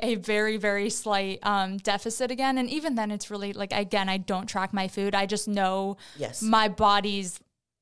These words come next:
Speaker 1: natural levels and hunger levels, and I'm not pushing myself to be full anymore. I'm, so in this phase, I'm almost forcing myself to still have a refeed or cheat meal because,
Speaker 2: Yeah.
Speaker 1: like, since I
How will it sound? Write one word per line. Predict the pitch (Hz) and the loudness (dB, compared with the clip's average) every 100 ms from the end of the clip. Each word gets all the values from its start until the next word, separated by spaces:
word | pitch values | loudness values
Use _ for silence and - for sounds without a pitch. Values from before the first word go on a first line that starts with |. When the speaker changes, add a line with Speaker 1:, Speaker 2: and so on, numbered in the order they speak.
| _ - | _ -2
Speaker 1:
natural | 220 208 202 - 214 202 196 | 2 4 2 0 0 2 2
levels | 196 196 208 247 220 | 2 2 4 2 2
and | 196 | 0
hunger | 226 214 226 | 0 0 2
levels, | 233 233 254 254 | 2 2 4 2
and | 226 | 2
I'm | 214 | 2
not | 214 208 - | 4 2 0
pushing | 240 208 220 | 0 0 0
myself | 202 202 208 | -2 0 -2
to | - | -2
be | 196 185 | -6 -6
full | - 190 202 | -6 -4 -2
anymore. | 226 247 254 269 277 - | 0 2 2 0 0 6
I'm, | 254 302 330 320 254 - | 8 8 6 2 -2 -4
so | - 277 | 4 6
in | 262 320 | 6 4
this | 339 254 | 2 0
phase, | - 214 208 214 208 - | 0 0 0 -2 -6 0
I'm | 226 254 330 | 4 4 4
almost | 392 403 - - | 4 2 0 -4
forcing | - 202 202 247 | -4 -4 -2 0
myself | 247 247 262 254 254 | 0 2 4 2 0
to | |
still | 220 - 214 | -4 0 2
have | 208 202 | 2 2
a | |
refeed | 202 196 196 - 214 190 | 0 -2 -4 -2 -2 -2
or | 185 | -2
cheat | - 185 | -4 -4
meal | 208 226 262 | 0 0 0
because, | 254 208 | 0 2
Speaker 2:
Yeah. | |
Speaker 1:
like, | 262 240 247 - - _ _ - | 4 4 0 -18 -20 _ _ -12
since | - 392 | 0 2
I | 453 | 6